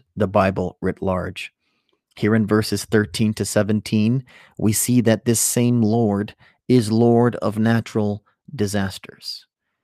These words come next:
He is the universal God to be universally worshipped. He is the God of the past, the God of the present,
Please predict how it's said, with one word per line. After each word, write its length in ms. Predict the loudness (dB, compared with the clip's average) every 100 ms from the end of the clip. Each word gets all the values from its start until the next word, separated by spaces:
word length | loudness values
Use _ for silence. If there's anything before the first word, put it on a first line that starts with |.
| _
He 240 | -6 -4 2
is 400 | 2 2 -2 -12 _ _ _
the 220 | -2 2 2
universal 680 | 2 2 2 0 -2 -4 -4
God 540 | -2 -4 -4 -14 -20 _ -6
to 120 | -6
be 140 | -4
universally 920 | -4 -2 -2 0 -2 -4 -6 -6 -8 -10
worshipped. 580 | -8 -8 -10 -14 _ -10
He 180 | -4
is 140 | -4 -4
the 80 | -2
God 300 | 2 2 2
of 100 | -2
the 60 |
past, 600 | -8 -6 -4 -4 -8 -8
the 60 | -6
God 320 | 0 0 0
of 80 | -4
the 60 |
present, 500 | -6 -6 -6 -6 -10